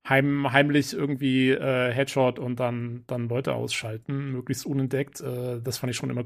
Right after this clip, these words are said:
cool. Ähm, und, und, oder auch <laughs> zum Beispiel, also ich hab, ich hab, glaub ich, Fallout vier hab ich hauptsächlich mit, äh, einer schallgedämpften Pistole auch gespielt. Ähm,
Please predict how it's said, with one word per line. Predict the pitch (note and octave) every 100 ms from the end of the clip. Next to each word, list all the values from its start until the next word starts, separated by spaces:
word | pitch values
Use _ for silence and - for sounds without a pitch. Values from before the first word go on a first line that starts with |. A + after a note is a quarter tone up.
| -
cool. | C#3 C#3+ C#3+ _ _ _ _ _ _ _ -
Ähm, | B2+ A#2+ A#2+ A#2+ A#2 A2+ A#2 _ _ - - _ _ _
und, | D3 C3+ B2 -
und, | F3+ C3
oder | - F#3 D#3 E3
auch | D#3+
<laughs> |
zum | - - F3+
Beispiel, | C#3 D3+
also | C#3+ - D3+ B2+ - -
ich | -
hab, | D3+ - -
ich | C#3+
hab, | C#3+
glaub | C#3+
ich, | C3+
Fallout | - D#3+ C#3 A#2
vier | D#3 D3 C3+
hab |
ich | C3 -
hauptsächlich | C3 - B2+ C#3 -
mit, | C#3 A#2
äh, | - C3+ C3 C#3
einer | D3 C3
schallgedämpften | - B2+ B2+ B2+ -
Pistole | C3 C3 C#3 C#3
auch | C3+ -
gespielt. | C3 - C#3 C#3 - _ _ _ _ _ -
Ähm, | C#3 C3 B2+ C3 B2+ B2 A#2+